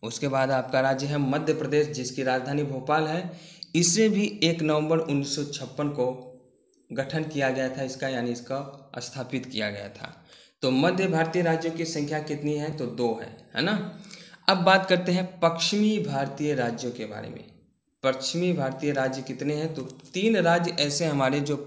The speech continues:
पश्चिम भारत में स्थित हैं, वो है राजस्थान, महाराष्ट्र और गुजरात। ये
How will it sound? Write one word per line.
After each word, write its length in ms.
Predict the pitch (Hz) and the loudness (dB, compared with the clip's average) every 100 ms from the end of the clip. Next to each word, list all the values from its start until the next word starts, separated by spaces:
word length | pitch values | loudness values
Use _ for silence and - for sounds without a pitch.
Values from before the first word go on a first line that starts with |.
| - | -6
पश्चिम 400 | 135 - 185 175 | -4 -2 0 0
भारत 340 | 120 117 127 131 | -2 -4 -4 -4
में 120 | 131 | -8
स्थित 300 | 117 - 110 | -8 -10 -10
हैं, 220 | 123 139 - - - - - | -6 -6 -8 -16 -20 -20 -10
वो 260 | 113 143 160 | 0 4 4
है 200 | 160 131 | 4 4
राजस्थान, 580 | 123 131 147 - 147 143 | 2 0 -2 -2 0 0
महाराष्ट्र 640 | 123 120 127 143 143 135 | -2 0 2 2 0 -4
और 100 | 117 | -4
गुजरात। 480 | 113 107 104 98 - - _ | -6 -10 -10 -10 -14 -20 _
ये 80 | - | -10